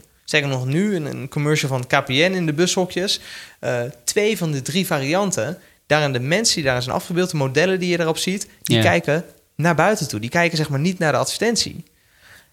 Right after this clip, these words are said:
Speaker 1: En dat is zonde, want je zult zien dat mensen die dus vluchtig zoiets bekijken, en het merendeel van de mensen bekijkt dat vluchtig,
Speaker 2: Ja.
Speaker 1: die volgt waar de andere mensen naar kijken en die kijken dus weg.
Speaker 2: Aha.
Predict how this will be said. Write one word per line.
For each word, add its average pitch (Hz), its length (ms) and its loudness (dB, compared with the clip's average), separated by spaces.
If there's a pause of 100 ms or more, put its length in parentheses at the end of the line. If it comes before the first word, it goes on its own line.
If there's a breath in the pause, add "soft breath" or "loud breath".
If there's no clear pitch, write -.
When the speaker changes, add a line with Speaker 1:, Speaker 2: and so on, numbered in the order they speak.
(100)
Speaker 1:
En 165 100 2
dat 143 140 4
is 117 140 0
zonde, 180 280 0
want 120 160 -4
je 139 80 0
zult 127 240 0
zien 175 200 2
dat 156 100 -2
mensen 147 260 2
die 131 80 0
dus 113 120 -6
vluchtig 180 420 0
zoiets 123 260 -2
bekijken, 180 480 0
en 277 80 -6
het 120 120 -6
merendeel 101 300 -4
van 107 80 -10
de 107 60 -8
mensen 98 220 -6
bekijkt 151 260 -2
dat 175 120 -6
vluchtig, 160 520 -2
Speaker 2:
Ja. 127 200 6
Speaker 1:
die 147 160 4
volgt 170 440 2
waar 127 140 2
de 131 60 0
andere 143 220 0
mensen 131 260 -2
naar 113 80 0
kijken 113 180 0
en 113 60 -4
die 113 80 -6
kijken 107 280 -6
dus 123 100 -10
weg. - 340 -12 (220)
Speaker 2:
Aha. 98 440 0